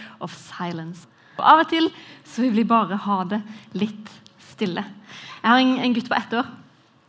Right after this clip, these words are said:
som vi oppdager ganske tidlig at han har ikke sånn volumknapp, han har en av og på-knapp, eller han har egentlig bare en på-knapp. Eh, eller vi har i hvert fall ikke funnet av knappen.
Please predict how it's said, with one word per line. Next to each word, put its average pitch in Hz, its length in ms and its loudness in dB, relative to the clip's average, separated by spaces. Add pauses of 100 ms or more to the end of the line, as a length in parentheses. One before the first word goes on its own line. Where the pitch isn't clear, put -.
(200)
som 233 180 0
vi 240 140 2
oppdager 220 320 0
ganske 220 240 -2
tidlig 226 320 -2
at - 80 -14
han 262 160 0
har 254 80 2
ikke 247 160 -4
sånn 233 140 0
volumknapp, 208 760 -2
han 220 140 -2
har 214 100 0
en 214 160 -2
av 196 160 0
og 208 80 -6
på-knapp, 196 480 -4
eller 247 220 4
han 254 80 4
har 240 80 2
egentlig 233 160 2
bare 226 100 0
en 226 80 -6
på-knapp. 233 400 -4 (800)
Eh, 214 340 4
eller 233 100 8
vi 247 60 6
har 247 60 8
i - 0 -
hvert 254 80 2
fall 233 60 0
ikke 269 160 2
funnet 226 140 8
av 226 120 4
knappen. 269 240 0